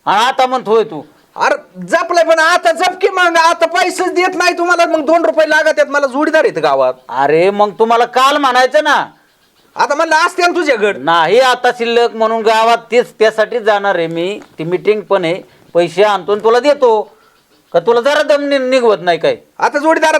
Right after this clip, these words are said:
Speaker 2: थांबल्यात मायन, मला कवर दम दारा लावतो?
Speaker 1: जोडीदार काय मला
Speaker 2: ते
Speaker 1: विचारून थांबवलेत का तू?
Speaker 2: बरं, मग तुला विचारून नाही थांबले, त्यांना म्हणलं मी आलो दादाकडून पैसे घेऊन.
Speaker 1: बरं, अचानक कुठं मिळणार का? आता झाड हलवायचे काय तिथे?
Speaker 2: आमच्या दादाच्या खिशात कायमच मोकळा आहे.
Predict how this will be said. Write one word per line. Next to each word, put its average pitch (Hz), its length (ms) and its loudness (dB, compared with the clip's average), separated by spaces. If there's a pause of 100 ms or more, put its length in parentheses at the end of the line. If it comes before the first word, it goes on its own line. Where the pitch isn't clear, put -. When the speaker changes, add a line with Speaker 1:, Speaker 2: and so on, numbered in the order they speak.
Speaker 2:
थांबल्यात 294 280 0
मायन, 294 280 0
मला 302 180 0
कवर 294 240 2
दम 294 220 0
दारा 277 280 0
लावतो? 233 440 2
Speaker 1:
जोडीदार 214 480 2
काय 240 180 2
मला 262 260 0
Speaker 2:
ते 285 60 0
Speaker 1:
विचारून 311 340 0
थांबवलेत 240 440 0
का 185 80 2
तू? 147 160 -2 (320)
Speaker 2:
बरं, 247 140 2 (320)
मग 214 140 -6 (600)
तुला 320 200 4
विचारून 330 340 0
नाही 330 180 2
थांबले, 285 260 -2
त्यांना 311 200 0
म्हणलं 294 180 -2
मी 285 60 0
आलो 320 180 0
दादाकडून 320 400 0
पैसे 302 280 -2
घेऊन. 196 280 -2 (600)
Speaker 1:
बरं, 139 140 -2
अचानक 254 420 0
कुठं 277 260 0
मिळणार 247 340 2
का? 220 120 0
आता 208 200 2
झाड 202 220 0
हलवायचे 196 380 0
काय 175 220 0
तिथे? 147 100 -8
Speaker 2:
आमच्या 277 280 -2
दादाच्या 320 380 0
खिशात 302 360 -2
कायमच 320 360 2
मोकळा 302 360 0
आहे. 175 140 -2